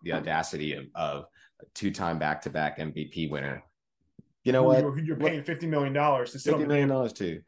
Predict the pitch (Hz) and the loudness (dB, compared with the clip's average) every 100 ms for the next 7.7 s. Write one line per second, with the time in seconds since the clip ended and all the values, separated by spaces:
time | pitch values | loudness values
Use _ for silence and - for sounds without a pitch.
0 | _ 139 160 170 196 - - - 196 160 | _ -6 0 2 4 4 4 4 2 2
1 | - 156 156 147 254 330 - - - 165 | 2 4 4 4 2 2 -6 -14 -14 -4
2 | 226 277 392 - _ _ - 123 175 160 | -2 -2 -6 -14 _ _ -8 -2 2 2
3 | 143 110 107 101 87 80 73 - _ - | 2 2 2 0 -4 -8 -10 -14 _ -2
4 | 117 139 101 104 87 80 76 67 60 58 | 2 2 4 2 2 0 -4 -10 -12 -12
5 | 62 - 85 - _ _ _ _ - - | -10 -8 -8 -10 _ _ _ _ -20 -20
6 | - 95 - 120 135 - - - - 107 | -16 -14 -6 -4 -2 -4 -4 -2 -2 -4
7 | - 165 165 120 113 113 113 | -4 -2 0 0 0 -2 -6